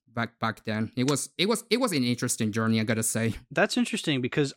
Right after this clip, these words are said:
Speaker 2: I definitely only watched the first one, like, as a kid, 'cause we had it on V H S. I did not know there were sequels to it until, like,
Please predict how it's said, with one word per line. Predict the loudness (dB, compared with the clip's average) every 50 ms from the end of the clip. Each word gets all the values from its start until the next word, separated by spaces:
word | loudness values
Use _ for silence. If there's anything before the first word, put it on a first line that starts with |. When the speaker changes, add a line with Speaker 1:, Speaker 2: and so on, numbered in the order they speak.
| _ 2
Speaker 2:
I | 4 4 4
definitely | 4 4 4 2 2 2 2 2 2 2
only | 2 0 0 0 0 0
watched | 0 0 0 -2 -2 -6
the | -10
first | -6 -4 -4 -4 -4 -6 -6
one, | -6 -6 -6 -8 -10 -12 -14 _ -10
like, | -8 -6 -4
as | -4 -4 -4
a | -6 -8
kid, | -6 -6 -6 -6 -6 -8 -10 -14 -18 _ _ _ _ -10
'cause | -8 -4 -2
we | -2
had | 0 0 0 0
it | -2 -4
on | -4 -4
V | -4 -2
H | -2 -2 -4 -4 -6
S. | -6 -6 -6 -6 -6 -2
I | 2 4 4 4
did | 4 2 0 0 2 4
not | 4 2 4
know | 2 2 2 2 0
there | 0 -2 -2
were | -2 -2 -4 -4
sequels | -2 -2 -2 -2 -2 -2 -4 -6 -6 -4
to | -4 -2 -2 -2
it | -2 -4
until, | -6 -8 -6 -4 -2 0 0 0 0
like, | 0 0 0 0 -2 -4